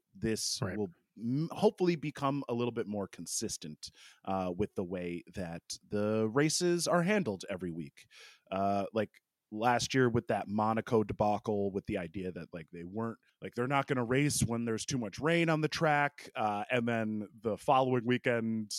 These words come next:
Speaker 1: they, I can't remember if they had a different guy in the next weekend, but basically there were, like, race weekends where there was rain on the track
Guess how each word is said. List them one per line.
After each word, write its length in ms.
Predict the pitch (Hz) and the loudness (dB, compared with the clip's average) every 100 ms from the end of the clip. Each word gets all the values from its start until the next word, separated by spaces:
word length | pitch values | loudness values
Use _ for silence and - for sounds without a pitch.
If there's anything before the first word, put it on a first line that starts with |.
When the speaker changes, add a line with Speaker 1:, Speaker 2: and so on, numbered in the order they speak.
| - 113 | -12 -6
Speaker 1:
they, 360 | 113 104 104 95 98 | -2 0 0 -4 -8
I 60 | |
can't 200 | - 123 | -4 -4
remember 360 | 101 107 101 101 | 0 -2 0 -2
if 100 | - | -2
they 80 | 95 | -6
had 180 | 101 90 | -6 -6
a 60 | |
different 360 | - 107 107 92 | -4 -4 -4 -6
guy 220 | 95 92 | -4 -2
in 200 | 95 92 | -4 -4
the 80 | 90 | -6
next 340 | 95 107 - | -6 -6 -8
weekend, 440 | 107 98 101 95 92 | -10 -6 -6 -6 -8
but 120 | 90 - | -10 -4
basically 600 | 113 - 113 110 101 - - - - _ - | -4 -4 -6 -6 -6 -8 -18 -20 -20 _ 0
there 100 | 151 | 2
were, 140 | 143 | 4
like, 240 | 139 123 - | 2 0 -2
race 360 | 113 131 139 - | 0 4 4 2
weekends 420 | 135 131 123 120 | 2 4 2 2
where 120 | 120 | 0
there 120 | 117 | 0
was 200 | 110 101 | 0 -2
rain 280 | 95 107 107 | -2 -2 0
on 120 | 110 | 0
the 60 | 107 | -2
track 400 | - 117 104 - | 2 2 2 -4